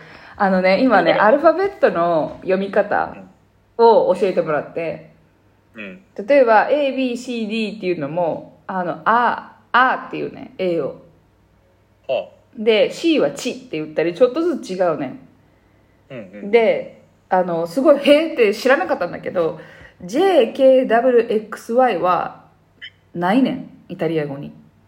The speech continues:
Speaker 1: だから、
Speaker 2: はあ。
Speaker 1: えーと、例えば、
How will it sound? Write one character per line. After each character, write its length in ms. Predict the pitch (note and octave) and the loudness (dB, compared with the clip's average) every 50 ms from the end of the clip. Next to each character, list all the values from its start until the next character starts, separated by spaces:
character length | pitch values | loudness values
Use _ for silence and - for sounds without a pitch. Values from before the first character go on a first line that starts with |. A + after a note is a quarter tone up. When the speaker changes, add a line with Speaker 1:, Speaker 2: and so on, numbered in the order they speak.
| _ _ _ _ _ _ _ _ _ _ _ _ _ _ _ _ _ _ - _ _ _ _ _ _ _ - - - - - _ _ _ _ _ _ _ _ _ _ - | _ _ _ _ _ _ _ _ _ _ _ _ _ _ _ _ _ _ -20 _ _ _ _ _ _ _ -20 -20 -20 -20 -20 _ _ _ _ _ _ _ _ _ _ -8
Speaker 1:
だ 80 | A#3+ | -4
か 140 | A3+ A3+ F#3+ | 0 2 2
ら、 100 | F#3 F#3+ | 2 2
Speaker 2:
は 200 | F#3+ F3+ D#3 - | 2 0 -2 -2
あ。 40 | - D3+ A#2+ F2+ D#2+ - - - _ _ _ _ _ _ | 0 0 0 0 -2 -6 -12 -20 _ _ _ _ _ _
Speaker 1:
え 120 | - G3 G3 | -2 -2 0
ー 140 | F#3+ G3+ G3 | 0 -2 -4
と、 80 | C4+ C4 D#4+ | -4 -2 -2
例 80 | D#4 | -2
え 20 | C#4+ | 0
ば、 500 | A3 A#3 A3 G3 D#3+ - - - - - | 0 2 2 2 2 0 -4 -8 -16 -20